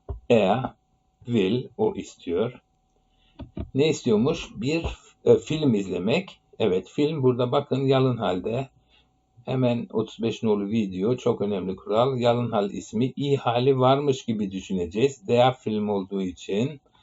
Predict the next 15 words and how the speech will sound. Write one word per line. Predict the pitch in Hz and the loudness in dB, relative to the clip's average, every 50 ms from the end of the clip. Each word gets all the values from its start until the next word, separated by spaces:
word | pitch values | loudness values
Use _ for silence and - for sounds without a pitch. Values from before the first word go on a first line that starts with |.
| _ _ _ - - - _ - | _ _ _ -20 -20 -20 _ -4
einen | - 104 107 104 110 104 104 98 95 95 107 123 127 127 123 - - _ | -2 0 0 0 0 0 0 0 0 0 0 0 -2 -2 -6 -8 -12 _
film | - - 95 95 95 92 | -6 -4 -2 0 0 -2
diyoruz | 87 90 87 85 85 117 131 123 - 104 | -2 -2 -4 -2 -2 -2 -2 -4 -2 -2
ve | 101 95 | -2 -2
zaten | 98 104 101 101 - - 95 98 95 | 0 -2 -2 -2 -4 -6 -6 -6 -4
belirsiz | 92 92 90 - - - - | -6 -8 -8 -12 -16 -10 -6
artikelle | 90 85 85 - _ - 87 80 82 85 - | -6 -6 -6 -8 _ -6 -6 -4 -4 -6 -8
kullanmak | - - 92 85 80 85 92 113 131 - | -6 -8 -8 -8 -8 -6 -6 -6 -8 -8
zorundayız. | - - 92 87 82 82 80 78 - - _ _ _ _ _ - - - _ _ - | -8 -8 -8 -6 -6 -8 -10 -10 -12 -16 _ _ _ _ _ -20 -20 -20 _ _ -6
Er | - 98 110 | -2 -2 -2
will | 101 110 123 135 135 120 - | 2 4 4 4 4 2 0
einen | 110 117 123 120 110 98 92 - | 2 2 4 4 2 0 0 -4
Film. | - - - 92 87 90 107 110 90 - - - - _ _ _ _ _ _ _ _ _ _ _ _ _ _ _ _ _ _ _ _ _ _ _ _ _ _ _ _ _ _ _ _ | -4 -4 -2 0 0 0 0 -2 -2 -6 -8 -14 -18 _ _ _ _ _ _ _ _ _ _ _ _ _ _ _ _ _ _ _ _ _ _ _ _ _ _ _ _ _ _ _ _
Edatımızı | - 127 127 - 107 104 - 110 101 95 101 101 | 2 2 4 4 0 0 0 -2 -2 -2 -2 0
yazdık. | 104 110 120 127 120 113 107 123 143 151 156 | 2 4 4 4 2 0 0 0 2 2 0